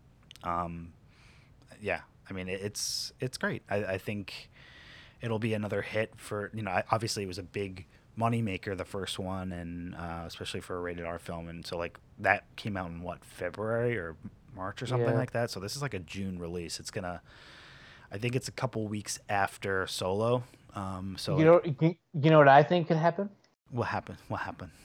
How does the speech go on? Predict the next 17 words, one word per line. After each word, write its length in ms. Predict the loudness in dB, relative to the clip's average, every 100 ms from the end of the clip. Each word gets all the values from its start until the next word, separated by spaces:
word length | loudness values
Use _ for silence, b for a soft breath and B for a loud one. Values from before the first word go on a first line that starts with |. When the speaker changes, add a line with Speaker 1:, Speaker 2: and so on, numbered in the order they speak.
| b b b b -20 _ -2
Speaker 2:
You, 320 | 6 8 8
you, 280 | 8 8 6 4
you 140 | 8
know 80 | 12
what 80 | 12
I 80 | 12
think 200 | 8 0
could 80 |
happen? 280 | 0 2 0 -6 _ _ -6
Speaker 1:
Tell 140 | -2
me, 80 | -2
tell 180 | -2 0
me. 60 | 8
Speaker 2:
I 140 | 8
think 420 | 8 6 4 2 -8 2
that, 540 | 10 12 12 10 2 _ _ _ -8
okay, 380 | -2 0 0